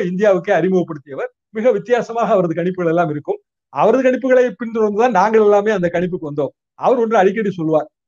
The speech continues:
"இந்தியாவில எந்த மாநில வாக்காளர்களை வேண்டுமானாலும் கணித்து விடலாம், ஆனால் தமிழக வாக்காளர்கள் மனநிலையை கணிப்பது என்பது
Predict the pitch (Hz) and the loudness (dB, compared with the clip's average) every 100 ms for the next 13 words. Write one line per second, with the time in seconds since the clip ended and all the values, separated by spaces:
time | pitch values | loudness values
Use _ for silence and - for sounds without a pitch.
0 | _ 196 277 330 330 311 311 226 302 285 | _ -6 2 4 4 2 2 2 2 2
1 | 285 269 247 240 240 220 214 208 202 202 | 0 2 2 2 0 2 0 0 0 0
2 | 214 247 196 202 202 170 214 226 233 190 | 0 0 -4 -2 -2 2 2 2 -2 -2
3 | 180 294 330 269 226 226 208 185 165 180 | -4 0 2 2 -2 -2 -4 -4 -6 -6
4 | 190 185 175 165 165 185 180 151 156 | -4 -4 -4 -6 -12 -14 -16 -18 -18